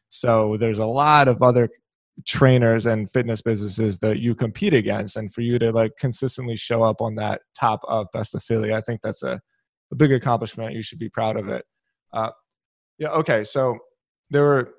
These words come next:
two directions to go with what you said, which I'm also very fitne-, fascinated about with the fitness industry. And, and we got some time, so I'm gonna try to touch on both of them. One, it's hard enough running a business,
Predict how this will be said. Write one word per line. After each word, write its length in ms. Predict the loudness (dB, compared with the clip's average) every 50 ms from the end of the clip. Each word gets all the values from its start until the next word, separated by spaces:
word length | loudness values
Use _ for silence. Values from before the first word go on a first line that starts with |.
| _ _ -2
two 140 | 0 2
directions 840 | 4 4 4 4 4 4 2 0 -2 -2 -2 -2 -4 -8 -8 -10 -12 -16 _ _ _ _ _ _ 0
to 120 | 2 2 4
go 500 | 6 8 8 8 8 8 6 2 0 -4
with 340 | 0 2 2 2 0 -2 -6 -2
what 260 | 2 4 4 4 2
you 140 | 0 -2 -2
said, 540 | 0 2 2 4 4 2 0 -2 -6 -10 -14 _ -10
which 300 | -4 -4 -4 -4 -4 -8 -6
I'm 140 | -4 -4 -2
also 340 | 0 0 0 2 2 0 0
very 220 | 2 2 2 0
fitne-, 340 | 0 -4 -4 -4 -4 -6 -8 _ _ -8 -8 -4 2
fascinated 520 | 2 2 2 2 0 -2 -2 0 0 0
about 280 | 2 2 2 2 4 4
with 140 | 2 2 2
the 60 | 0
fitness 320 | -2 0 0 0 -2 -2
industry. 400 | -2 -4 -4 -4 -4 -4 -2 -2
And, 140 | -2 -2 -2
and 280 | -2 -4 -4 0 4 6
we 80 | 6
got 140 | 8 6 6
some 160 | 4 2 0
time, 200 | 0 0 0 0
so 120 | 0 -2 -2
I'm 60 | -2
gonna 80 | 0
try 180 | 2 2 4 4
to 220 | 4 2 0 -2 -4 0
touch 180 | 0 0 2 2
on 100 | 2 4
both 200 | 4 2 2 2
of 100 | 0 -4
them. 300 | -4 -6 -6 -8 -8 -10 _ _ _ _ _ _ _ _ _ _ _ -16 -10
One, 600 | -6 0 4 6 6 6 6 6 4 2 -2 -4 _ _ _ _ _ _ _ _ _ _ _ _ _ _ _ _ _ _ _ _ _ _ _ _ _ -2
it's 120 | -2 2
hard 220 | 4 6 6 6 8
enough 300 | 8 8 8 8 8 8
running 260 | 8 8 8 8 6
a 60 | 6
business, 640 | 6 4 2 2 0 -2 -2 -2 -4 -6 -8 -8